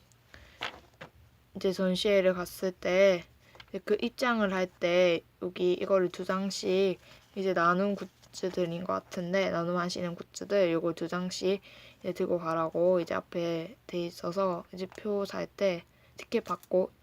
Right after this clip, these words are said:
이제 포스터 받고 할 때 해서 두 장씩 다 챙겼어요. 감사하게도 진짜 너무 다 예뻐요. 민석이 판스 두 장.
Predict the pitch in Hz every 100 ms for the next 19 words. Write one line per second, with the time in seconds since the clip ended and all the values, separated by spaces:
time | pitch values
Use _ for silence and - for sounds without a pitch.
0 | _ - 175 175 175 - 220 - 180 165
1 | - 180 175 - 190 185 - - - -
2 | 190 185 180 180 180 180 185 - 185 180
3 | 185 - - 165 165 170 214 208 190 -
4 | - 185 - - _ _ _ _ _ _
5 | - 170 170 170 165 160 208 240 _ _
6 | - 190 185 180 170 170 180 170 160 -
7 | 160 - - - _ - - - _ -
8 | 185 190 208 190 - - 196 190 - -
9 | 180 175 165 170